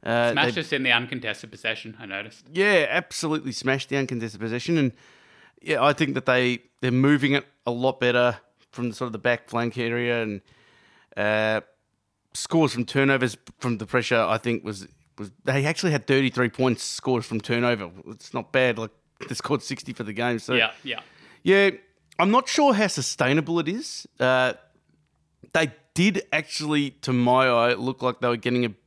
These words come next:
Speaker 1: bit tired towards the end of the third and fourth quarters.
Speaker 2: Mm, yeah.
Speaker 1: Um, the three quarter time actually came at a pretty good time, I thought. <laughs> But, uh,
Speaker 2: Yeah.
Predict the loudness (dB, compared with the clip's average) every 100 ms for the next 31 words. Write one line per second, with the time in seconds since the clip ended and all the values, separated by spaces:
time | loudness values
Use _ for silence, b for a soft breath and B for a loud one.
0 | _ -4 -4 -6 -2 0 2 -2 -2 -2
1 | -2 0 0 0 -2 -2 0 2 2 0
2 | -2 -4 -8 -4 -4 -4 -6 -12 b b
3 | b -10 -10 -12 -12 -8 -4 -2 0 -2
4 | -6 -8 -2 0 2 0 2 0 -2 -6
5 | -10 _ -8 -2 0 0 -2 -6 -8 -6
6 | -6 -4 -4 -4 -4 -4 -6 -4 0 0
7 | 2 2 4 4 4 4